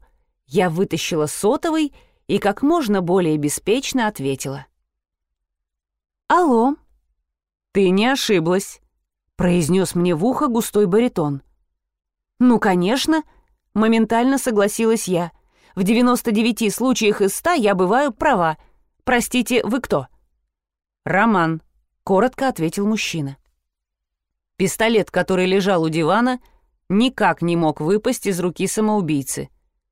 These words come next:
Его положили на ковер после того, как застрелили женщину. Это раз. А во-вторых,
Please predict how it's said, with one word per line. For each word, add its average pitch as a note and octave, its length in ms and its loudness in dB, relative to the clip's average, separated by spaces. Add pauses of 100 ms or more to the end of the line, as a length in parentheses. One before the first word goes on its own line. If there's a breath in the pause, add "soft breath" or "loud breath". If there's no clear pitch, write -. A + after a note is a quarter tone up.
(520)
Его G3 320 2
положили G#3+ 580 2
на F#3 160 0
ковер G#3 400 0
после F3+ 300 -4
того, G3+ 320 0
как G3 180 -2
застрелили G#3 640 -2
женщину. C#3+ 580 -4 (680)
Это G3 260 0
раз. C#3 340 -6 (880)
А B3 200 2
во-вторых, G#3+ 760 0